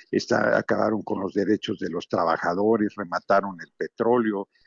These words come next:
haciendo pedazos el artículo veintisiete constitucional,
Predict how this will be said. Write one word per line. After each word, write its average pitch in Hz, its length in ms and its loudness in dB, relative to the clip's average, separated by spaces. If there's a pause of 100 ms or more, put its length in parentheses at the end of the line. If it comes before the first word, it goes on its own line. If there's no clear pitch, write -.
(160)
haciendo 95 460 -2
pedazos 92 460 0
el 82 140 -2
artículo 95 500 -2
veintisiete 95 500 2
constitucional, 101 1200 2